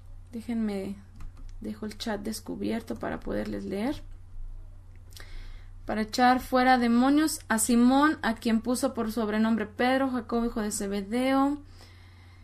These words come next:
a Judas Iscariote le entregó y vinieron a casa y se agolpó de nuevo la gente, de modo que ellos ni aún podían comer pan.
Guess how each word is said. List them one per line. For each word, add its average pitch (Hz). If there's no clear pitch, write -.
a 220
Judas 226
Iscariote 226
le 240
entregó 220
y 262
vinieron 247
a 214
casa 254
y 277
se 269
agolpó 226
de 311
nuevo 262
la 262
gente, 294
de 220
modo 240
que 277
ellos 277
ni 240
aún 247
podían 247
comer 214
pan. 294